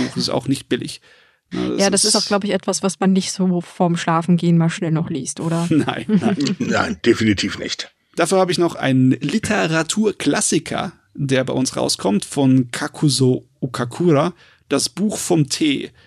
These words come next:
Speaker 1: ist von achtzehnhundertachtzig, glaub ich. Also ist, äh, sowas kommt nicht so oft bei uns auf Deutsch raus, deswegen ist eine feine Sache.
Speaker 3: Hm.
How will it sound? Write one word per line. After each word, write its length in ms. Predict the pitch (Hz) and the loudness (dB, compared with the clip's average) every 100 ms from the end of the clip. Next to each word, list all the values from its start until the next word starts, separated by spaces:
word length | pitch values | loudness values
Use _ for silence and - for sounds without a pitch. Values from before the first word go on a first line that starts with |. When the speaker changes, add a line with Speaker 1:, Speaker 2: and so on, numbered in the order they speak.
| _ | _
Speaker 1:
ist 460 | - 139 - - - | 0 2 2 0 -2
von 320 | - 131 123 | -2 -2 -2
achtzehnhundertachtzig, 960 | 113 - - 135 135 - - - 127 - | -4 -6 -4 -4 -6 -10 -6 -6 -6 -6
glaub 340 | 131 127 131 | -4 -2 0
ich. 300 | 143 - - | -2 -2 -2
Also 420 | 131 127 120 123 | 2 4 4 2
ist, 500 | 123 131 - - - - - _ _ - | 2 2 2 0 -2 -6 -20 _ _ -2
äh, 200 | 147 147 | 0 0
sowas 280 | 185 214 - | -2 -4 -2
kommt 220 | 190 - | -4 0
nicht 160 | 151 | 0
so 140 | - 123 | 0 0
oft 260 | 123 - | -2 -2
bei 100 | - | -2
uns 220 | 127 131 127 | 0 2 0
auf 160 | 127 | -2
Deutsch 280 | 147 139 - | 2 2 0
raus, 240 | 123 - | -4 -4
deswegen 400 | - 135 139 127 | -2 0 2 2
ist 140 | 123 - | 2 -2
eine 80 | - | -2
feine 220 | 131 127 | 0 0
Sache. 220 | 131 - - _ _ _ - | -2 -8 -18 _ _ _ -10
Speaker 3:
Hm. 260 | 240 233 | -8 -8